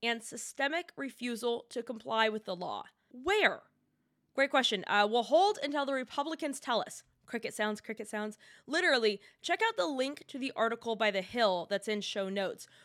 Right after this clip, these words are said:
where actual lawyers also attempt, without much luck, to understand what law he actually broke.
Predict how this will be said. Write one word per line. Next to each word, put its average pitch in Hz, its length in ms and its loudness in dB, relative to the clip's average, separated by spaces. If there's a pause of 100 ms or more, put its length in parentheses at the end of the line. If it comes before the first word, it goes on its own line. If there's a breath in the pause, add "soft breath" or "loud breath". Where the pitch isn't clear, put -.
(120)
where 226 280 0 (140)
actual 339 720 0
lawyers 247 680 -2
also 285 320 2
attempt, 285 420 2
without 220 320 2
much 262 220 0
luck, 226 320 2 (300 loud breath)
to - 160 -6
understand 269 760 0
what 247 300 2
law 233 520 4
he - 300 -14
actually 208 460 0
broke. 190 500 -6